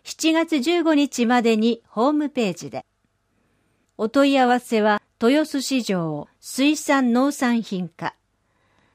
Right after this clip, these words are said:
電話零三三五二零の八二六一番です。子どもと一緒に楽しむ大人のためのファミリーコンサート。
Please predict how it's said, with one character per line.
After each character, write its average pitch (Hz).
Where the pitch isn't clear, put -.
電 233
話 226
零 226
三 233
三 285
五 269
二 262
零 247
の 214
八 285
二 269
六 208
一 285
番 175
で 180
す。 -
子 240
ど 320
も 339
と 320
一 302
緒 294
に 269
楽 247
し 247
む 185
大 196
人 330
の 330
た 311
め 269
の 240
フ 233
ァ 233
ミ 311
リ 311
ー -
コ 269
ン 247
サ 170
ー 156
ト。 -